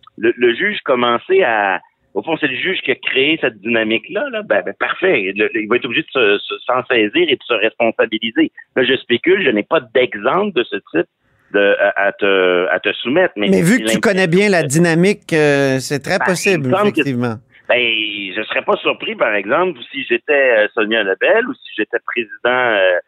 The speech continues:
Speaker 1: d'une centrale syndicale, c'est une option que je n'écarterais pas. Si le con-, le conflit perdure, ben, on,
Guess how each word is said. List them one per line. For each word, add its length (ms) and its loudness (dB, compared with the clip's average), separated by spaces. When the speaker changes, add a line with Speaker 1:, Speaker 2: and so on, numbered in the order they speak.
Speaker 1:
d'une 140 -2
centrale 460 -2
syndicale, 720 -2
c'est 80 -4
une 80 2
option 440 0
que 240 0
je 80 -4
n'écarterais 720 -4
pas. 220 2
Si 80 -2
le 40 -4
con-, 320 2
le 140 2
conflit 320 -2
perdure, 540 0
ben, 120 0
on, 220 -2